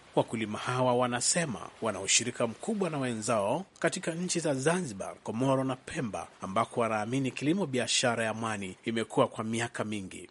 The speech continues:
Taasisi ya utafiti Kenya Marine and Fisheries Research Institute ilihusika pakubwa. Bi Nora Magangi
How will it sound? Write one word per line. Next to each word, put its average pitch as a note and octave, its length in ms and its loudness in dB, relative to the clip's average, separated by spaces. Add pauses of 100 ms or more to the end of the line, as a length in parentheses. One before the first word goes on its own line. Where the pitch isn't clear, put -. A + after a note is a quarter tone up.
Taasisi A#2 520 2
ya A2 40 6
utafiti A#2 760 0
Kenya C3+ 400 4
Marine C#3+ 520 4 (140)
and C#3 180 2
Fisheries C3 560 0 (140)
Research D3 320 4 (120)
Institute - 580 -2
ilihusika C#3 520 6
pakubwa. F#2 540 -2 (160)
Bi G2 220 0
Nora A2+ 580 2
Magangi A#2+ 840 0